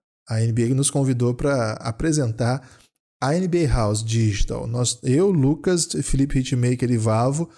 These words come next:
Felipe Hitmaker, o Vavo e o Lucas em loco. Eu remoto. Nós apresentamos a N B A House Digital, as atrações. Tivemos, nesse caminho, apresentamos show do Emicida.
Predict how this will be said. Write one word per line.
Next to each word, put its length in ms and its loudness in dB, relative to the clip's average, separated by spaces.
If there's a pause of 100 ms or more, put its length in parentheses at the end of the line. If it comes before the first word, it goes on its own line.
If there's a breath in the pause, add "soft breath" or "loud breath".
(220 loud breath)
Felipe 280 0
Hitmaker, 640 0
o 220 0
Vavo 480 0
e 60 2
o 20 2
Lucas 520 -2
em 80 -2
loco. 480 -2
Eu 280 0 (460)
remoto. 500 2 (400 loud breath)
Nós 120 -2
apresentamos 800 -2
a 420 -2
N 160 -4
B 200 0
A 20 2
House 240 2
Digital, 440 0
as 100 0
atrações. 720 0
Tivemos, 300 -2
nesse 220 0
caminho, 300 2
apresentamos 580 2
show 240 0
do 80 0
Emicida. 840 2